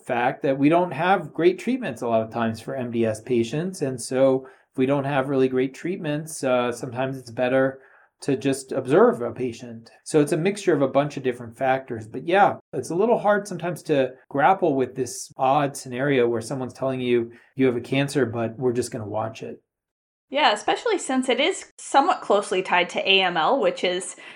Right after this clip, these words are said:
Speaker 2: usually something where you need treatment very, very quickly. And so that just seems so different to know that there's M D S patients who might not need treatment at all.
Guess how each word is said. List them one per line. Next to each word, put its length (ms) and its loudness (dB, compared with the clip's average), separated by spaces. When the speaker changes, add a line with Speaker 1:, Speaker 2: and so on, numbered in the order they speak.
Speaker 2:
usually 360 4
something 360 2
where 80 4
you 100 0
need 220 -2
treatment 500 -4
very, 340 6
very 240 2
quickly. 720 -2
And 240 2
so 160 2
that 340 4
just 180 -2
seems 320 -2
so 520 6
different 480 -2
to 120 -2
know 200 2
that 180 -2
there's 300 2
M 160 2
D 140 2
S 160 -2
patients 500 -6
who 340 -2
might 300 -2
not 280 -2
need 380 -6
treatment 580 -8
at 120 -2
all. 420 0